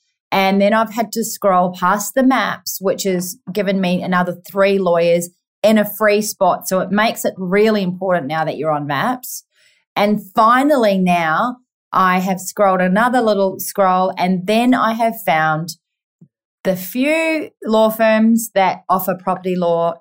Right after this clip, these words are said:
in the Gold Coast that are actually on the front page. In fact, I can only see four of them that are on the front page before I get to a directory listing. Now, directory listings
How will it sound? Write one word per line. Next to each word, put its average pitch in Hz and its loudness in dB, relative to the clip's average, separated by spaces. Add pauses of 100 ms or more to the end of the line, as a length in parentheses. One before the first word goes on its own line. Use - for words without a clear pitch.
in 214 2
the 226 0
Gold 156 0
Coast 160 -2 (260)
that 175 0
are 165 -4
actually 170 -4
on 156 0
the 151 -6
front 151 -6
page. 113 -6 (340)
In 233 4
fact, 233 -2
I 214 2
can 214 -2
only 254 2
see 185 -2 (400)
four 240 2
of 202 -6
them 240 -2 (420)
that 196 0
are 180 2
on 175 -2
the 175 -4
front 180 -2
page 185 -2
before 226 0
I 202 2
get 180 -4
to 180 -6
a 175 -2
directory 170 -2
listing. 143 -8 (280)
Now, 185 0
directory 202 0
listings 180 -2